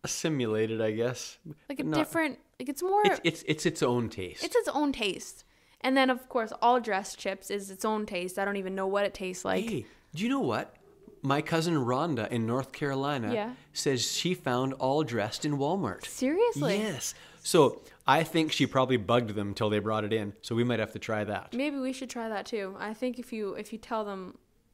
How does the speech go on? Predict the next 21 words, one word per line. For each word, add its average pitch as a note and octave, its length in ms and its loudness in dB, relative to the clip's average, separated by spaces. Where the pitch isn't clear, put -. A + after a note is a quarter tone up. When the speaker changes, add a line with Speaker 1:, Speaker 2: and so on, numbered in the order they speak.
Speaker 2:
enough, F#3+ 360 -6
they'll F3+ 140 -6
bring F#3+ 200 -8
it F3 80 -8
in. E3+ 220 -8
But C4+ 140 4
yeah, G#3+ 180 4
so A#3+ 160 -2
there's A#3+ 220 2
the B3+ 140 -6
all A3+ 140 2
dressed G#3 240 -6
chips. A3 320 -6
There's G#3 280 -8
the G#3+ 120 -8
ketchup - 320 -12
chips. - 360 -8
Um, G3+ 560 2
we, A3+ 140 6
of G#3+ 120 0
course A3 420 2